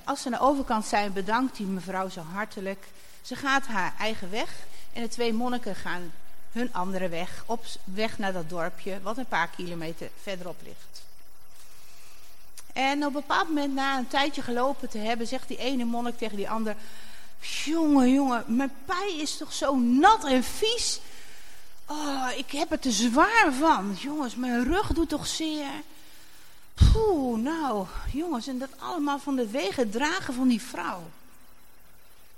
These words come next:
Die andere monnik, die knikt alleen maar even. En ze lopen verder.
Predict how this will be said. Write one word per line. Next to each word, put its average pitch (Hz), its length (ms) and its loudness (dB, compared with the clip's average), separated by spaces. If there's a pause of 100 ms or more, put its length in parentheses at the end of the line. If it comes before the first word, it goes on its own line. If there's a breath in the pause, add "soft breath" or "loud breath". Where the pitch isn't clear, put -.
(540)
Die 180 160 -6
andere 208 320 0
monnik, 202 420 0
die 190 160 -4
knikt 190 340 -8
alleen 160 280 -4
maar 156 140 -6
even. - 380 -14 (960)
En 240 120 -6
ze 233 120 -6
lopen 190 300 0
verder. 156 440 -8